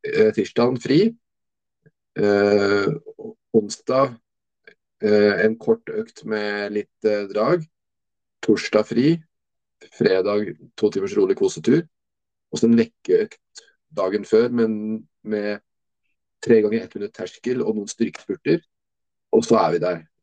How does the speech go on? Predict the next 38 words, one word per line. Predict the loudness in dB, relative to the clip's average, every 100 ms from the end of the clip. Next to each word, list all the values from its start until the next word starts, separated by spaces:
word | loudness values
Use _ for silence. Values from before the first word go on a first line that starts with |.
| -4
Da | 0 0 0
er |
det | -4 -4
N | -6
M | -6
maraton. | -8 -6 -8 -8 _ _ _ _ _ _ _ _ _ 0
Så | 4 4 4
det | 4
er |
sånn, | 4 4 4 2
eh, | 2 2 4 4 4 4 4 4
jeg | -2
tror | -2 -2
jeg | -2
kommer | -4
til | -4
å | 2
kjøre | 2 2
det | -2
opplegget | 0 0 0
her, | -2 -4
jeg. | -8 _ _ _ _
Så, | -2 -2 -2 -2
eh, | -2 -2 -4 -8 -12 -16
så | -18 -20 -12 -2 0 2 0 -2 _ _ -2
får | -2 0
vi | -2
bare | 0 -2 -4 _ _ _ _ _ _ -2
ikke | -2 -4 0
holde | 2 2
særlig | 2 0
fokus | -2 -8 -8
på | -6
at | -4
jeg |
har | -4
vært, | -6 _ -8
eh, | -6 -4 -6